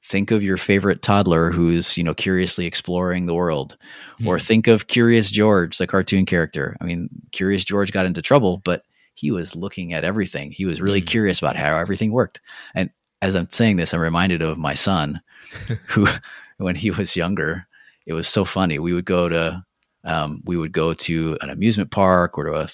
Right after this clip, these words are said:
Speaker 1: county fair or something like that and put him on, like, a ride, like one of those carnival rides.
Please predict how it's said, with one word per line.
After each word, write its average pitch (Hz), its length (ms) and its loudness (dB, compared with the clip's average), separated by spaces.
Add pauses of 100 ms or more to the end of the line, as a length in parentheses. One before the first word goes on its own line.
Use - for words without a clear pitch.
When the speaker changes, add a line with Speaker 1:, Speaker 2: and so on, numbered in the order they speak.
Speaker 1:
county 107 260 4
fair 98 380 4
or 87 60 0
something 92 180 -2
like 85 60 -4
that 90 120 -2
and - 60 -10
put 120 140 -2
him 104 160 2
on, 90 160 0
like, 78 160 -2
a 73 100 -2
ride, 85 540 2
like 80 160 -10
one 87 80 -8
of 85 40 -6
those - 100 -6
carnival 107 360 2
rides. 113 400 0